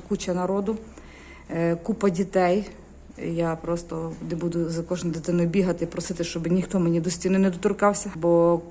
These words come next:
колір, який я хочу вибрати, ну, це майже білий буде такий. Тому мені треба тут, щоб було чистенько.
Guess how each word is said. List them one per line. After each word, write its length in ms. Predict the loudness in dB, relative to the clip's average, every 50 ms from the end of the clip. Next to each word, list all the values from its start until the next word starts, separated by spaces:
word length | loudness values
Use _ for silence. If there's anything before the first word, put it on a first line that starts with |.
| -18 -18 -8 2
колір, 320 | 6 8 8 10 8 6
який 220 | 6 2 4 2
я 80 | 2 2
хочу 320 | 2 0 -2 -2 -2 -2
вибрати, 500 | 0 0 0 2 0 -2 0 0 0 0
ну, 160 | 0 0 0 -2
це 260 | -2 -2 0 0 0 0 -2 -4 -8 -12 -16 -16 -8 -4
майже 400 | 0 2 4 4 4 4 2 0
білий 360 | 0 2 2 2 2 2 0
буде 240 | -2 -2 -4 -4 -6
такий. 360 | -8 -10 -12 -10 -10 -10 -10 -12 -16 -20 -20 -20 -20 -20 -20 -20 -20 -20 -20 -20 -20 -20 -20 -20 -20 -20 -20 -20 -20 -20 -20 -20 -20 -20 -20 -20 -20 -20 -20 -20 -20 -12 -4
Тому 360 | -2 2 6 8 8 8 6 4 0 -4
мені 240 | -2 0 2 2 2
треба 320 | 2 2 0 0 0 0
тут, 280 | -2 0 -2 -2 -2 -4 -12 -14 -14 -12
щоб 200 | -10 -6 -6 -2
було 200 | 0 0 0 0
чистенько. 800 | 0 0 0 0 0 2 4 4 6 6 6 6 6 4 4